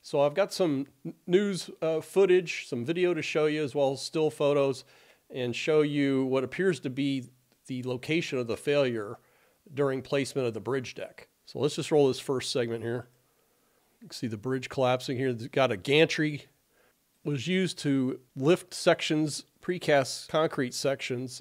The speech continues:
of the bridge deck and lowered in place over the piers.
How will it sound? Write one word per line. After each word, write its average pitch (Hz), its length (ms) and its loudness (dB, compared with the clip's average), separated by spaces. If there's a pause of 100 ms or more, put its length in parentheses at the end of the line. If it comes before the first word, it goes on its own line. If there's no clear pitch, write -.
of 123 460 -4
the 104 80 -12
bridge 165 380 2
deck 107 360 -4
and 117 160 -10
lowered 131 300 -2
in 127 140 -4
place 135 520 0
over 143 220 2
the 120 60 -4
piers. 156 600 0